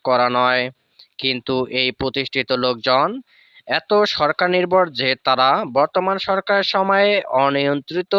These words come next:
দুর্নীতির সম্পদ পাচার, ব্যাংক লুট, মূল্যবৃদ্ধি, রামপাল সহ সুন্দরবন বিনাশে,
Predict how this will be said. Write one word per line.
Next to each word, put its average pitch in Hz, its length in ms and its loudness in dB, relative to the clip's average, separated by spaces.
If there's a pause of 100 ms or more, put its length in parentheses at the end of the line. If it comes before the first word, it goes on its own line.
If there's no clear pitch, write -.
(100)
দুর্নীতির 135 580 -2
সম্পদ 131 500 -2
পাচার, 143 400 2
ব্যাংক 143 400 0
লুট, 202 300 2
মূল্যবৃদ্ধি, 175 760 0
রামপাল 147 500 0
সহ 190 440 2 (360)
সুন্দরবন 202 560 0
বিনাশে, 180 480 0